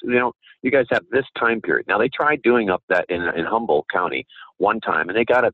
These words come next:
they got a smidgen of people, but it was before it was actually legalized. And those guys now see what they're missing because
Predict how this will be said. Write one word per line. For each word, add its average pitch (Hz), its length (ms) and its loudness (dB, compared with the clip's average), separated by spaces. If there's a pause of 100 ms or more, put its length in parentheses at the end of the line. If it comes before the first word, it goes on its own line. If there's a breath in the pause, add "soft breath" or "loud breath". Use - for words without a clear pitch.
they 117 120 2
got 131 160 0
a 104 60 0 (180)
smidgen 135 400 0
of 82 80 -2
people, 104 440 -4
but - 120 0
it 143 120 2
was 147 160 2
before 110 320 2
it 92 60 -2
was 87 140 0
actually 85 460 -2
legalized. 87 720 0 (300 loud breath)
And 110 100 -4
those 135 140 0
guys 117 260 2
now 95 180 -2 (140)
see 175 140 2
what 92 180 2
they're 98 80 0
missing 147 460 -4
because 95 260 0